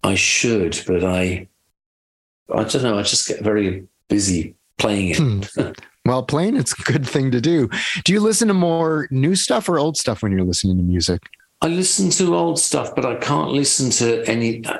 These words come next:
Speaker 1: you know, anything too often. So, you know, I'll play Sergeant Pepper four times a year. I'll probably play Revolver maybe eight times a year,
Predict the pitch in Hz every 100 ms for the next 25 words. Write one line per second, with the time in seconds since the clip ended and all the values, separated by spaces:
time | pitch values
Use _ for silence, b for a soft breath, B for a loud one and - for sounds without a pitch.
0 | - - 135 123 110 107 123 113 - 117
1 | 107 110 - - - 135 127 123 113 90
2 | - _ b b b b _ _ - 120
3 | 131 - 98 82 - - - - 117 107
4 | 101 101 98 104 98 98 98 98 98 -
5 | 107 101 98 95 95 - 104 95 - 92
6 | - 92 - 95 85 - _ - - -
7 | - - - - 101 - - 95 90 87
8 | 92 85 92 92 90 90 92 _ b b
9 | b _ - 90 92 95 104 95 95 92
10 | - 101 92 92 90 85 95 92 87 95
11 | 90 - - _ _ _ _ _ _ _
12 | _ _ _ 85 87 92 87 95 95 98
13 | - 101 92 92 90 92 92 92 92 82